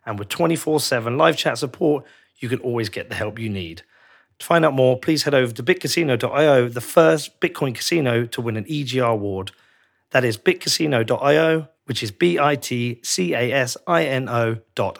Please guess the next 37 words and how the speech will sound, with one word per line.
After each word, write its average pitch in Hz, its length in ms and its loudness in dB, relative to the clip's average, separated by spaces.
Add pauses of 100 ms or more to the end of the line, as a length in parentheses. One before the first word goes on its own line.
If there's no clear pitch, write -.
I 113 100 -4
O. 87 220 -6 (420)
And 123 140 -6
please 120 380 0
remember 104 520 -2
to - 100 -10
gamble 101 400 -6
responsibly. 90 720 -8 (480)
Also, 165 380 6
today 113 360 2
we 117 200 -2
have 110 200 2
Unchained. 104 540 -4 (360)
Now, 92 320 -8 (240)
if 117 120 -2
you've 143 120 2
been 143 140 4
listening 135 280 2
to - 80 -8
my 135 140 4
show 123 260 4
for 127 180 -2
a 120 60 2
while, 104 400 -2 (260)
you'll 160 200 8
know 127 280 6
I'm 107 180 -2
a 101 40 -4
big 127 240 0
fan 127 300 2
of 98 100 -4
saving 135 400 0
Bitcoin 117 400 -2
for 120 100 -4
the 110 80 0
long 104 220 -2
term. 95 300 -8